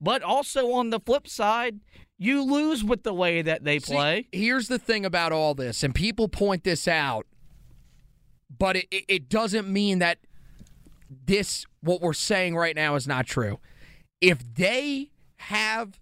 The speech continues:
Speaker 2: the type of March that they had last year, we will not,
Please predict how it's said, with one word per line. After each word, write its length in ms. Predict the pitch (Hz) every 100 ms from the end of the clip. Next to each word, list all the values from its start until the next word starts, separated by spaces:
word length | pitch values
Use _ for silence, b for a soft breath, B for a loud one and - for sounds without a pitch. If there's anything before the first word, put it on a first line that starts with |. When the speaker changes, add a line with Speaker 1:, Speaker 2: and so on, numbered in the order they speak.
| _
Speaker 2:
the 100 | 220
type 400 | 226 - 185 196
of 80 | 226
March 440 | 190 175 170 156
that 120 | 160 151
they 200 | 156 160
had 240 | 160 156
last 420 | 143 147 143 -
year, 320 | 117 113 110 - -
we 220 | 143 160
will 220 | 160 160
not, 400 | 147 131 135